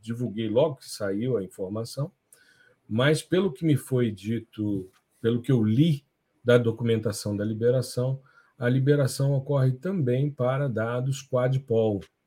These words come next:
né, com as quatro polarizações. Mas vamos pensar em dual pol, porque inclusive na semana passada, na sexta-feira, nós fizemos um post mostrando como resolver a questão de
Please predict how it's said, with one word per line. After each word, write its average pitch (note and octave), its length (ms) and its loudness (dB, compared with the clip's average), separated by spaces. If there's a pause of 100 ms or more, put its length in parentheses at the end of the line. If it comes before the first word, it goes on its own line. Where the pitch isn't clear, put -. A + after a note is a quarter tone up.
(140)
né, A2+ 300 -4
com A#2+ 100 -8
as G2+ 140 -8
quatro B2+ 520 0
polarizações. C3 1080 -6 (420)
Mas F#3+ 140 2
vamos B3 180 4
pensar G3+ 360 6
em F#3+ 120 4
dual F3 360 4
pol, D3 360 6
porque C3 320 -4
inclusive D#3 460 2
na D#3+ 140 4
semana B2+ 380 2
passada, C#3 600 2
na A2+ 120 2
sexta-feira, C3+ 720 0
nós D3+ 220 0
fizemos B2 640 -2 (440)
um D3 180 2
post D3 460 0
mostrando E3+ 500 0
como A3+ 320 2
resolver D#3 540 4
a B2+ 80 2
questão C#3+ 440 0
de D#3+ 240 -2